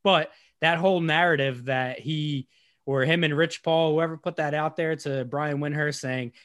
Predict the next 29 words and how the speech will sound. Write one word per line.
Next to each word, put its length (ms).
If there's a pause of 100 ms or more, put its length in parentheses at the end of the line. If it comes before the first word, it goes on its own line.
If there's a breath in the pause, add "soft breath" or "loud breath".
it's 160
not 220
his 180
job 400
to 60
drive 380
up, 360
you 140
know, 160
the 100
value. 480 (260 soft breath)
Listen, 380
if 180
you 120
want 300
that 180
trade, 480 (800)
you 240
have 300
to 60
go 160
out 220
there 160
and 80
play 160
for 140
them. 200
I 220
think 320